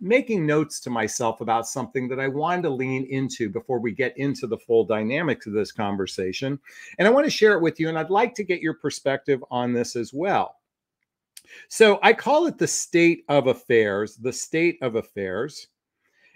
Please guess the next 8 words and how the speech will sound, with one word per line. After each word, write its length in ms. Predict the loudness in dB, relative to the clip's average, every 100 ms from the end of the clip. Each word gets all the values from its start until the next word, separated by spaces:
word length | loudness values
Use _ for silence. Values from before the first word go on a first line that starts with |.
| _
And 300 | 0 2 0 -8 _
part 260 | -2 2 2
of 100 | 4
the 100 | 2
reason 460 | 2 0 0 -2
why 380 | 0 2 2 0 -4 -4
I, 200 | -4 -2
I 180 | -4 -6